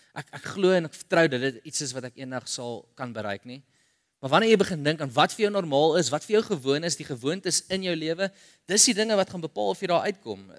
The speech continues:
James Clear het 'n boek geskryf, Atomic Habits, en hy, hy sê hierdie stelling, "You don't rise to the level of your goals, you fall to the level of your systems."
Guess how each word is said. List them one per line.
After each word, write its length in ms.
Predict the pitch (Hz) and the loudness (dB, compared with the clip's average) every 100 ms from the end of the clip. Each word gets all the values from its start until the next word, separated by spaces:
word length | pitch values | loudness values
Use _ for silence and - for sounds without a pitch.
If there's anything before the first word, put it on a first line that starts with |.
| 127 | -4
James 320 | 139 160 165 | 0 0 -2
Clear 260 | 196 175 147 | -2 0 0
het 120 | 143 | -2
'n 80 | 139 | -6
boek 140 | 156 | -8
geskryf, 420 | 165 - 151 147 | -8 -2 0 0
Atomic 360 | - 170 160 135 | -2 -4 -2 0
Habits, 380 | 120 131 127 - | 0 0 -6 -6
en 60 | |
hy, 140 | 120 120 - - - | -6 -8 -10 -20 -6
hy 80 | 127 | 0
sê 140 | 185 | 2
hierdie 240 | 156 139 | 2 2
stelling, 400 | 147 - 131 127 123 - - | 0 2 2 2 -6 -16 -8
"You 80 | 135 | 2
don't 220 | 165 190 | 2 2
rise 400 | 123 123 170 175 | 2 6 6 6
to 80 | - | 2
the 80 | 151 | 0
level 580 | 135 123 143 139 139 - | 2 2 2 0 -4 -4
of 100 | 139 127 | -6 -2
your 140 | 123 | -2
goals, 500 | 110 107 131 147 - _ _ _ | -2 -4 -4 -10 -14 _ _ _
you 140 | 123 | -16
fall 400 | 120 - 185 190 | -14 -2 2 4
to 160 | 190 175 | 2 -4
the 80 | 135 | -6
level 600 | 113 117 127 151 156 147 _ _ _ _ | -4 -4 -4 -4 -8 -12 _ _ _ _
of 140 | 127 | -8
your 120 | 127 | -6
systems." 680 | 113 135 110 - - - - | -4 -4 -6 -10 -14 -20 -20